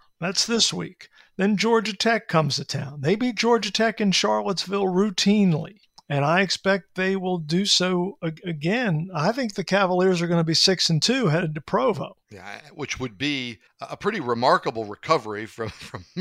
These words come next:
Speaker 2: not so long ago where we were kinda shoveling the dirt on them after the Carolina and, and Wake losses. But you're right. These are two very winnable games. Duke's gonna be interesting b-, because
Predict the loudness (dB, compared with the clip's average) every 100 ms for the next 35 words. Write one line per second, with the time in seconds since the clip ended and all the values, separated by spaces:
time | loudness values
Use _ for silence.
0 | -6 -8 -4 -2 -2 -2 -2 -2 -2 -2
1 | -2 -4 -6 -8 -6 -6 -4 -2 -2 -4
2 | -8 -6 -2 -2 -2 -6 -8 -10 -8 -12
3 | -6 -4 -4 -4 -6 -8 -10 -20 _ -12
4 | -10 -8 -6 -6 -6 -8 -8 -8 -10 -10
5 | -6 -8 _ _ -6 -6 -6 -10 -8 -6
6 | -4 -4 -2 -2 -2 -4 -4 -4 -8 -8
7 | -6 -6 -8 -12 -14 -6 -2 0 0 0
8 | 0 -2 -4 -10 -12 -14 -16 _ _ -20
9 | -14 -14 -4 -2 0 -2 -6